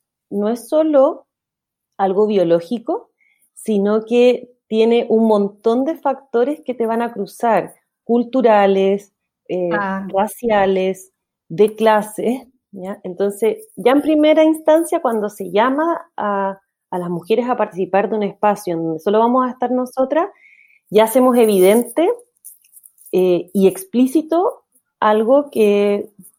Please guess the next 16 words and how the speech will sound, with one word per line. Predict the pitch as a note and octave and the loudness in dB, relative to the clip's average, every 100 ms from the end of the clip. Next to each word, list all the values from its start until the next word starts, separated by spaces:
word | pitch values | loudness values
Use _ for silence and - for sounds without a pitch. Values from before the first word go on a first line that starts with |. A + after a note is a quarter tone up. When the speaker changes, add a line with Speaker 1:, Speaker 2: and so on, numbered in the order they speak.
| - | -4
Speaker 1:
que | G3+ | -2
existe, | G3+ F#4+ - F3+ | 2 0 0 -6
que | F3 | -4
ser | F3+ A3+ | -2 0
mujer | A3 A#3+ A#3 B3 C4+ | 0 0 2 2 2
no | A3 F#3+ | 0 -2
da | G#3 | 0
lo | C4+ | 0
mismo | C4+ A#3+ F#3 | 0 0 -2
en | - | -6
este | - - | -10 -14
mundo, | - - - _ _ _ - | -14 -20 -20 _ _ _ -16
¿ya? | F3+ A3 E4+ _ _ | -14 -14 -16 _ _
Speaker 2:
Claro. | A#3 G3+ G3 - _ _ - | -10 -10 -12 -20 _ _ -8
Speaker 1:
Y, | A#3 B3 C#4+ D4+ - - | -2 2 2 0 -4 -8
em, | A3+ A3 G#3+ G#3 G3+ | -6 -4 -6 -6 -8